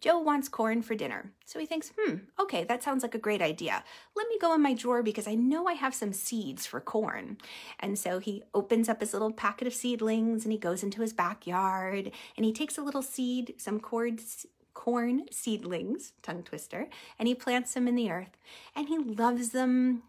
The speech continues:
during the day, watering them, making sure they have fertilizer. It's out in the sunshine. And once he's convinced that they are all nice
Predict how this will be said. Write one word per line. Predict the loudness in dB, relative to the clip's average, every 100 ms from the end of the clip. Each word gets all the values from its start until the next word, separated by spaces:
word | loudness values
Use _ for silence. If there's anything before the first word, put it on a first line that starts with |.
| -6
during | 0 4 4
the | 4
day, | 2 0 2 2 2 0
watering | -2 -4 -2 0 2 4 4
them, | 4 2
making | 0 0 -2
sure | -2 -2
they | -2
have | -2
fertilizer. | -6 0 2 2 2 2 2 2 2 2 0 -6 -16 -20
It's | -16 -2
out | 2 4
in | 4
the | 4
sunshine. | 4 6 6 6 4 2 2 2 2 0 -2 -4 -20 -16 -4
And | 2 2 4
once | 2 2
he's | 0 -2 -2 -2
convinced | 0 4 4 4 2
that | 0 0
they | 0
are | 0 0
all | 0 2
nice | 2 0 -2 -2